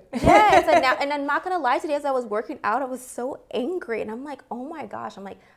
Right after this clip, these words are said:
Speaker 2: "I am not in a good mood today."
Speaker 1: But
Speaker 2: Um,
Speaker 1: it changed. It eventually changed.
Speaker 2: It didn't. It's been a roller coaster today. Like, it's just 'cause it's been so much going on. Um, but I will say I wasn't sweating how I felt like I needed to. And then once I did the cardio, I felt like my blood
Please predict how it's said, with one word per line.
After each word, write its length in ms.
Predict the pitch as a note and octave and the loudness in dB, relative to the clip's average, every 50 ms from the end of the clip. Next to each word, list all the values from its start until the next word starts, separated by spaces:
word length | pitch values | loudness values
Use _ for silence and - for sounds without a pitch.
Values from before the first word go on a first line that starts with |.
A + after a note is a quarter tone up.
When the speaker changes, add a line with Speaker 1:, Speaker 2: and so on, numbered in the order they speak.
| _ _ | _ _
Speaker 2:
"I 100 | - G#3 | -18 -16
am 300 | D4 F#4 C4 G3 E3 E3+ | -14 -12 -14 -14 -14 -16
not 240 | E3+ E3+ F3 - - | -16 -16 -16 -14 -14
in 80 | - F#3+ | -16 -16
a 20 | |
good 160 | E3+ - E3 | -16 -16 -14
mood 240 | F#3 F3+ F3+ C4 - | -12 -12 -12 -12 -12
today." 320 | - - - - - - - _ _ _ _ _ _ _ | -10 -10 -10 -10 -10 -12 -16 _ _ _ _ _ _ _
Speaker 1:
But 80 | - A#3 | -2 0
Speaker 2:
Um, 160 | A3+ A3 A3 A3 | 0 0 -2 -4
Speaker 1:
it 40 | G#3 | -6
changed. 440 | G3+ - - - - - - - - _ - | -8 -10 -14 -18 -18 -20 -20 -20 -12 _ -6
It 80 | A3 | -6
eventually 460 | A3 A3 A#3 A3+ A3 - G#3+ G3+ G#3 G#3 | -6 -6 -6 -8 -10 -10 -10 -10 -10 -8
changed. 580 | - B3 B3 C#4 G#3+ - - E3+ - - - - | -6 -6 -6 -6 -8 -10 -16 -20 -20 -6 -2 -2
Speaker 2:
It 160 | D#4 A#3 - | -2 -2 -2
didn't. 240 | D4+ D#4 D#4+ E4 D#4+ D4 - | -6 -6 -6 -6 -6 -6 -6
It's 120 | C4 C4 - | -8 -8 -6
been 140 | - C#4 C#4 | -4 -2 -2
a 60 | C4 | 0
roller 260 | A3+ G#3+ B3+ D#4 E4+ | 0 0 0 0 -2
coaster 380 | - - G3+ F#3 F#3 - G3 F3+ | -6 -8 -10 -10 -10 -12 -14 -10
today. 260 | - - D3+ D3 D#3+ | -8 -8 -6 -6 -6
Like, 200 | E3+ F#3+ G3 - | -6 -6 -6 -6
it's 100 | A3 A3 | -6 -8
just 180 | A#3+ A3+ - | -8 -10 -10
'cause 100 | - A#3+ A3 | -10 -10 -10
it's 140 | A3+ A#3 - | -10 -6 -6
been 220 | - A#3+ A#3 A3+ | -4 -4 -4 -6
so 320 | - - - G#3+ G3 G#3 | -10 -12 -12 -10 -10 -8
much 300 | A3 A3+ A3+ - - - | -8 -8 -8 -8 -10 -10
going 280 | - G#3 G3 G3 G3 F#3+ | -8 -8 -8 -8 -8 -8
on. 360 | F#3 F#3 F#3 G3+ A3 A#3+ B3 - - | -8 -8 -8 -8 -10 -10 -12 -10 -8
Um, 380 | - G3+ G3 F#3+ F#3 F#3 F#3 - - G#3 - | -6 -6 -6 -6 -8 -12 -14 -14 -14 -6 -4
but 340 | A#3+ A3 A3 G#3 - - _ - | -2 -2 -2 -4 -8 -8 _ -6
I 140 | A3 G#3+ G#3+ | -6 -4 -4
will 280 | G#3 G#3+ A3 A#3 C4 | -4 -4 -4 -4 -6
say 640 | C4+ C4+ - - A3 G3 G3 G3 F#3+ F#3+ G3 - - _ _ _ _ _ _ _ | -6 -8 -8 -8 -6 -4 -4 -4 -6 -6 -8 -12 -14 _ _ _ _ _ _ _
I 180 | - G3+ G3+ G3+ G3+ G3 G3 F#3+ | -4 -4 -4 -4 -6 -8 -8 -6
wasn't 380 | G#3 G3+ G#3 G#3 - B3 A#3 | -6 -6 -6 -6 -10 -14 -14
sweating 480 | - - - - G3 F#3 F#3 F#3+ G3 G#3 | -16 -18 -12 -8 -6 -6 -6 -6 -10 -12
how 160 | G3+ G3 F3 | -10 -8 -8
I 100 | F3 F3+ G3 - _ _ _ - | -8 -8 -12 -16 _ _ _ -6
felt 260 | F#3+ F#3 F3+ - F3 | -6 -6 -6 -6 -8
like 160 | F3 F3 - - | -8 -8 -8 -10
I 60 | F3+ | -10
needed 400 | F3+ F3+ F3 F3 F3+ G3+ G3+ - - - | -10 -10 -10 -10 -10 -10 -10 -10 -8 -6
to. 260 | C4 C4 C4+ C4 - - | -4 -4 -4 -4 -6 -8
And 100 | G3+ G3+ | -10 -10
then 140 | G3 G3 | -10 -10
once 260 | G3+ G3 G#3 G3+ - A#3+ | -12 -12 -14 -12 -12 -10
I 60 | A3+ | -10
did 180 | A3+ A#3 A3+ | -10 -10 -10
the 80 | - F#3+ | -12 -18
cardio, 580 | - - - G3 F#3 F3+ G3 G3+ G#3+ A3 A3 G3+ | -16 -10 -6 -6 -4 -4 -4 -6 -6 -8 -8 -10
I 80 | F#3+ G3 | -12 -12
felt 100 | - G#3 | -10 -10
like 140 | G#3 G#3 G3+ | -10 -10 -10
my 120 | F#3 F3 | -12 -14
blood 540 | E3+ E3 _ - F3+ F3 F3 F3 F3 F#3 | -16 -16 _ -8 -6 -4 -4 -4 -4 -6